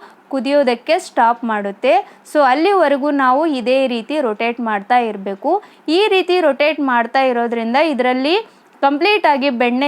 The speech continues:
ಎಲ್ಲನೂ ಮಿಕ್ಸ್ ಆಗಿ ಕಂಪ್ಲೀಟ್ ತುಪ್ಪ ಸಿಗುತ್ತೆ ರೀ. So ಯಾವುದೇ ರೀತಿ ಇದರಲ್ಲಿ ಕಸರು ಇರೋದಿಲ್ಲ. ಸ್ವಲ್ಪ ಮಟ್ಟಿಗೆ ಇದ್ರೆ ಮಾತ್ರ ಅದು ಸೆಟಲ್ ಆಗುತ್ತೆ. ನೋಡಿ ಈಗ ತುಪ್ಪ ಆಗಿದೆ. So ಕುದಿಯೋದಕ್ಕೆ ಇದು ಸ್ಟಾಪ್ ಆಗಿದೆ. So ಈಗ ಸ್ಟಾಪ್ ಆದ ನಂತರ ಇದನ್ನ ನಾನು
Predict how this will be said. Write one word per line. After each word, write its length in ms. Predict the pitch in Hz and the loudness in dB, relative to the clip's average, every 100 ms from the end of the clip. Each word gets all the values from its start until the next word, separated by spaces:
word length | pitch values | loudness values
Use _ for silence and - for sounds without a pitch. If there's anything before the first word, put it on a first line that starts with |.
| 262 | 0
ಎಲ್ಲನೂ 300 | 240 262 302 277 | 0 0 0 -4
ಮಿಕ್ಸ್ 260 | 233 - 262 | -6 -4 0
ಆಗಿ 200 | 233 233 359 - | 0 0 -4 -2
ಕಂಪ್ಲೀಟ್ 400 | 254 247 294 302 - | -4 -2 -4 -2 -8
ತುಪ್ಪ 220 | 254 - 269 262 | -8 -2 -2 -2
ಸಿಗುತ್ತೆ 360 | 254 220 214 220 | -6 -6 -6 -4
ರೀ. 80 | 285 440 - - - | -4 -4 -8 -20 -4
So 60 | 277 247 | 0 2
ಯಾವುದೇ 260 | 240 247 285 | 2 2 2
ರೀತಿ 220 | 277 294 370 339 | 0 -2 0 0
ಇದರಲ್ಲಿ 280 | 254 247 294 - | 0 -2 -4 -2
ಕಸರು 320 | 247 247 277 269 | -2 0 -2 -2
ಇರೋದಿಲ್ಲ. 380 | 247 240 226 254 415 - - - | -2 -2 0 0 0 -6 -20 -2
ಸ್ವಲ್ಪ 260 | 320 359 427 359 | 0 2 0 2
ಮಟ್ಟಿಗೆ 340 | 320 302 294 277 | 0 0 -2 -2
ಇದ್ರೆ 220 | 226 269 254 | 0 0 2
ಮಾತ್ರ 240 | 240 233 285 247 | 0 2 0 2
ಅದು 140 | 330 466 | -2 -2
ಸೆಟಲ್ 360 | 254 226 240 220 | -4 0 2 2
ಆಗುತ್ತೆ. 340 | 208 202 285 370 415 - - | 0 -4 0 0 -2 -16 -8
ನೋಡಿ 200 | 262 254 294 269 | -4 -2 -2 0
ಈಗ 100 | 302 311 | -2 -2
ತುಪ್ಪ 220 | 294 285 285 269 220 | -6 -2 0 2 2
ಆಗಿದೆ. 340 | 220 233 262 403 - - - | 0 0 0 -2 -6 -16 -8
So 120 | 269 285 | -6 -4
ಕುದಿಯೋದಕ್ಕೆ 600 | 277 339 330 302 302 285 | 0 0 2 -2 -2 -2
ಇದು 120 | 262 294 | -2 -6
ಸ್ಟಾಪ್ 340 | - 254 240 240 | -2 0 2 0
ಆಗಿದೆ. 300 | 214 214 262 403 - | -2 -2 0 -2 -2
So 60 | 311 302 | -2 0
ಈಗ 100 | 302 302 | -2 0
ಸ್ಟಾಪ್ 280 | 302 370 330 | 0 2 0
ಆದ 100 | 285 269 | 0 0
ನಂತರ 280 | 262 269 294 | -4 -2 -2
ಇದನ್ನ 280 | 247 254 262 247 | 0 -2 -2 -2
ನಾನು 220 | 240 262 | 0 0